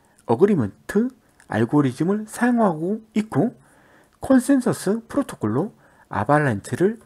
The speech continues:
사용하고 있다는 것이죠. 이번에는 플레어 파이낸스에 대해서 설명을 드려보도록 하겠습니다.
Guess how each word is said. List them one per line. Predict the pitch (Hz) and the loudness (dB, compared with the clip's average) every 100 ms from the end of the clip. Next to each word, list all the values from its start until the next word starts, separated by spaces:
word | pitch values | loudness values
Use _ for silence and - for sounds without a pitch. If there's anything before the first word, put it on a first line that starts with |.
| _ | _
사용하고 | - 214 208 165 127 190 226 | -6 -2 0 0 0 -2 -2
있다는 | 135 - 180 196 208 _ | -6 0 0 0 -4 _
것이죠. | - 113 - - - _ _ _ _ - _ _ _ _ _ _ _ _ _ _ _ - | -8 -8 -8 -14 -16 _ _ _ _ -20 _ _ _ _ _ _ _ _ _ _ _ -8
이번에는 | 127 196 269 180 185 170 85 _ - _ _ _ - | -4 0 2 2 0 -4 -8 _ -20 _ _ _ -10
플레어 | - 254 247 247 254 254 | 0 4 6 6 2 -4
파이낸스에 | - 285 294 285 254 220 - 160 | -8 -2 2 4 4 2 0 0
대해서 | 151 95 - 160 82 | 0 -6 -6 -6 -8
설명을 | - - 180 185 196 190 | -10 -4 -2 0 -2 -2
드려보도록 | 117 127 - - 202 _ | -2 -2 -2 -4 -8 _
하겠습니다. | - 220 220 - 98 160 107 | -16 -10 -8 -6 -6 -4 -6